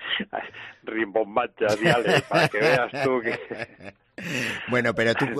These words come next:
Speaker 2: tú llegas y os he preparado unos cuartos de rodaballo en costra de almendras con tomate confitado. Quedas genial, solo de, solo de, de decirlo. Oye, pues vamos a conocer algunos términos. Hablabas antes de, de las mantequillas, eh, pues vamos a hablar de la,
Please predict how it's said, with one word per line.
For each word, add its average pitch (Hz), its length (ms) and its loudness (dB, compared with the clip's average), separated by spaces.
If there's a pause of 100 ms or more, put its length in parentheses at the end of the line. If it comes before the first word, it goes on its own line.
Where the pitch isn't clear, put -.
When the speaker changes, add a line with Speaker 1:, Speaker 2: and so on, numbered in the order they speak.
(140)
Speaker 2:
tú 143 120 2
llegas 110 400 -2
y 110 140 -2
os 113 140 -2
he 135 80 -2
preparado 143 420 -2
unos 123 200 -4
cuartos 139 320 -4
de 147 100 0
rodaballo 127 540 -4
en 95 100 -8
costra 139 360 -6
de 143 80 -2
almendras 92 460 -6
con 107 180 -8
tomate 120 380 -4
confitado. 131 720 -4 (500)
Quedas 160 340 2
genial, 101 420 -4
solo 117 240 -2
de, 107 240 -2
solo 117 260 -2
de, 92 600 -2
de 95 180 -8
decirlo. 87 480 -8 (340)
Oye, 156 200 4
pues 131 160 0
vamos 180 240 0
a 175 80 2
conocer 143 340 0
algunos 120 400 -2
términos. 139 400 -2
Hablabas 123 360 -2
antes 143 240 -4
de, 135 360 -2 (360)
de 113 160 -4
las 123 240 0
mantequillas, 147 920 -2
eh, 110 600 -2
pues 104 180 -6
vamos 131 280 -4
a 139 80 -2
hablar 160 280 -2
de 147 100 0
la, 123 220 0